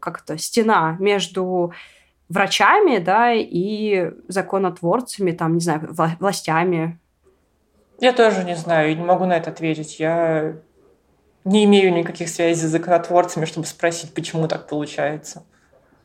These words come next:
Speaker 2: Несмотря на то, что вич — это сейчас история про гетеро людей, это всё равно не отменяет того факта, что есть уязвимые группы, да, типа М С М, э, ну, мужчин, практикующие секс с ра-, мужчинами, наркопотребители.
Speaker 1: Мгм.
Speaker 2: А это такие темы, которые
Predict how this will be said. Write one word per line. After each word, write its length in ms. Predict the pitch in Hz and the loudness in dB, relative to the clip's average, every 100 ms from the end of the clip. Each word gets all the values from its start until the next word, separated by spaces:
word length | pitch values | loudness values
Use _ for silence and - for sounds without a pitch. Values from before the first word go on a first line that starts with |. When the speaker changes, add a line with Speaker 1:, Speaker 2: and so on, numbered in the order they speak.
| _ _ _ - | _ _ _ -16
Speaker 2:
Несмотря 680 | 139 208 214 208 196 202 185 | -6 0 2 4 4 4 4
на 120 | 175 | 4
то, 180 | 175 170 | 4 0
что 260 | - 170 | -2 -6
вич — 300 | 165 185 165 | -2 -2 -4
это 140 | 170 160 | -6 -6
сейчас 420 | 170 165 175 170 | -8 0 0 0
история 340 | 165 180 165 | -6 -2 -2
про 160 | 165 175 | 0 0
гетеро 360 | 180 320 262 202 | 2 4 4 4
людей, 380 | 175 165 160 | 2 0 0
это 140 | 160 165 | 0 -2
всё 160 | - | 0
равно 480 | 170 165 214 214 185 | 2 2 2 2 2
не 100 | 170 | -2
отменяет 400 | 165 170 170 180 | -6 -2 -2 -2
того 180 | 180 156 | -2 -4
факта, 340 | 160 - - - | 0 -2 -2 -12
что 380 | - 170 160 | -2 2 4
есть 300 | 156 185 185 | 4 0 -2
уязвимые 560 | 170 170 165 175 165 151 | 0 0 0 0 0 -2
группы, 320 | 151 156 - | -2 -4 -2
да, 140 | 147 165 | -2 -2
типа 420 | 151 - 143 143 | -4 -6 -2 -2
М 160 | 139 | -4
С 120 | 143 190 | -2 4
М, 280 | 233 254 254 - - - _ | 4 4 -2 -14 -20 -20 _
э, 140 | - - | -4 0
ну, 100 | 185 | 0
мужчин, 260 | 156 180 165 | 0 -2 -4
практикующие 440 | 160 156 160 160 | -4 -6 -6 -6
секс 220 | 160 - | -8 -8
с 40 | - | -8
ра-, 120 | - | -10
мужчинами, 720 | - - 165 247 240 202 175 | -8 -6 0 2 4 4 2
наркопотребители. 880 | 160 160 165 220 240 220 233 233 170 | 2 0 0 0 2 4 2 2 -2
Speaker 1:
Мгм. 100 | 165 - - - | -2 -6 -12 2
Speaker 2:
А 100 | 175 | 4
это 140 | 196 | 4
такие 280 | 196 190 190 | 2 -2 -2
темы, 280 | - 233 208 | 2 4 4
которые 640 | 175 170 180 170 165 165 | 2 2 4 6 4 2